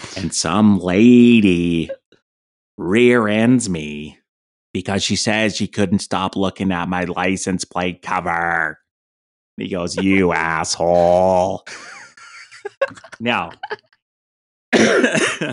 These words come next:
he didn't actually get rear-ended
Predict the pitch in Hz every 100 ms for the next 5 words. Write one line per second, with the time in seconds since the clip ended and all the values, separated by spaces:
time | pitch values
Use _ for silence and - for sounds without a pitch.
0 | - - - 147 - _ - - - -
1 | - - - - 113 107 131 135 117 107
2 | - 107 98 95 104 95 107 104 98 104
3 | 107 98 87